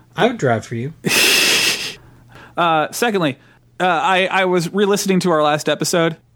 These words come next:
Speaker 1: God, I'm so sorry. I was so, was that the one I was high on?
Speaker 2: No, no, it was the A M A. You were quite good.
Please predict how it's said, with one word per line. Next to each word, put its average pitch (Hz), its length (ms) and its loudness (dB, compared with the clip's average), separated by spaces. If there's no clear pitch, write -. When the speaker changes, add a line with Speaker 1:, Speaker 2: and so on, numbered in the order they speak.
Speaker 1:
God, 156 160 2
I'm 139 140 0
so 175 400 0
sorry. 127 440 -2
I 139 60 -2
was 151 180 -4
so, 160 1040 -2
was 151 120 -8
that 185 120 -2
the 214 60 -2
one 202 140 0
I 185 80 -2
was 156 120 -4
high 156 240 -2
on? 165 240 -4
Speaker 2:
No, 349 280 0
no, 339 280 0
it - 20 0
was 226 140 -4
the 247 80 -2
A 247 80 -2
M 233 180 0
A. 247 140 -2
You 185 100 -2
were 196 80 -2
quite 208 200 -4
good. 175 260 -4